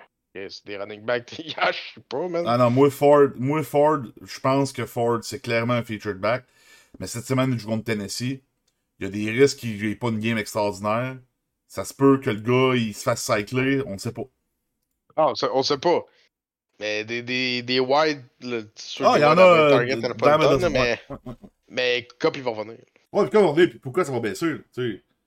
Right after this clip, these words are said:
Speaker 1: C'est ça, tandis que Ford, t'as l'assurance, là, là, t'es, t'es sûr à cent pour cent que c'est, la balle est dans son camp, là, y a pas, euh,
Speaker 2: C'est sûr que la balle est dans son camp, puis Jérôme Ford, euh, je, je, je, je lis ça tout bonnement à l'instant, Jérôme Ford était backup à Najee Harris puis Brian Robinson Junior à Alabama.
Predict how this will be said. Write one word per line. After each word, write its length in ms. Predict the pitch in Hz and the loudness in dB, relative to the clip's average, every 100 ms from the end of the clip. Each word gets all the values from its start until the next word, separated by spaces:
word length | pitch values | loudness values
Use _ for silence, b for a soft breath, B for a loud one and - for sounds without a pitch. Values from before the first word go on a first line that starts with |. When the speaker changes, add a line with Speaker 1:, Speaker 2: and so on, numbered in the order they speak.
| _ _ _ _ _ _ - | _ _ _ _ _ _ -14
Speaker 1:
C'est 80 | 101 | -4
ça, 180 | 127 | -2
tandis 300 | 107 131 127 | 0 -2 -2
que 100 | 147 | -4
Ford, 340 | 139 165 180 - _ - | 0 2 2 -2 _ -8
t'as 100 | 123 | -6
l'assurance, 800 | 120 123 120 127 117 131 117 - | -2 -4 -4 -6 -4 -4 -6 -12
là, 100 | 107 | -12
là, 140 | 107 | -12
t'es, 320 | 104 101 92 - | -12 -14 -16 -18
t'es 100 | 101 | -14
sûr 140 | - 120 | -6 -4
à 20 | |
cent 140 | 110 | -4
pour 100 | 107 | -4
cent 180 | - 127 | -4 -4
que 140 | 110 | -6
c'est, 400 | 101 - 107 101 98 _ - | -8 -8 -10 -10 -16 _ -6
la 120 | 107 | -2
balle 180 | 120 120 | -2 -2
est 40 | |
dans 120 | 110 | -4
son 160 | 101 104 | -4 -6
camp, 160 | 113 104 | -4 -6
là, 60 | |
y 40 | 95 | -10
a 40 | |
pas, 120 | - 113 | -8 -6
euh, 180 | 104 95 b b 135 | -6 -8 b b -10
Speaker 2:
C'est 60 | |
sûr 260 | 123 185 190 | 2 2 2
que 60 | 160 | 0
la 100 | 143 | 2
balle 140 | 151 | 2
est 40 | |
dans 120 | 143 135 | 2 -2
son 180 | 135 | -4
camp, 260 | 123 156 226 | -6 -4 -4
puis 160 | 165 127 | -6 -2
Jérôme 360 | 139 147 147 123 | 0 0 -2 -2
Ford, 280 | 165 180 147 | -2 0 0
euh, 140 | 117 | -2
je, 160 | - 113 | -4 -12
je, 120 | 120 107 - _ | -12 -12 -18 _
je, 100 | 107 | -18
je 160 | - 101 | -18 -18
lis 160 | 107 | -16
ça 120 | 110 143 | -10 -8
tout 120 | 120 | -2
bonnement 280 | 123 117 139 | -2 -2 -4
à 220 | 127 113 | -4 -2
l'instant, 400 | 113 104 139 147 _ _ _ - | -4 -6 -10 -12 _ _ _ -4
Jérôme 280 | 135 139 | 0 0
Ford 200 | 139 185 | 0 0
était 180 | 139 131 | 0 -2
backup 400 | 127 123 123 156 131 | 2 2 2 -4 -4
à 80 | |
Najee 300 | 123 120 120 127 | -2 -2 0 0
Harris 260 | 123 147 | 0 -2
puis 80 | - | -8
Brian 260 | 110 123 127 | -2 0 0
Robinson 300 | 117 117 120 | -2 -4 -4
Junior 280 | 117 120 123 | -4 -4 -4
à 40 | |
Alabama. 460 | 104 104 98 110 | -4 -2 -4 -6